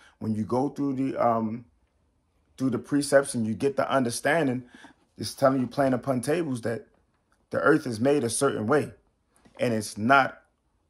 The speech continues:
a globe that's being described right here. It's not a, a, a sphere or a ball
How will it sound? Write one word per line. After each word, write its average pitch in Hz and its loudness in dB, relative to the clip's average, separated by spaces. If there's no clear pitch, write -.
a 117 2
globe 123 0
that's 113 -2
being 120 -4
described 143 2
right 104 -4
here. 107 -4
It's 104 -12
not 135 6
a, 117 2
a, 104 0
a 104 -6
sphere 147 2
or 113 0
a - -4
ball 120 4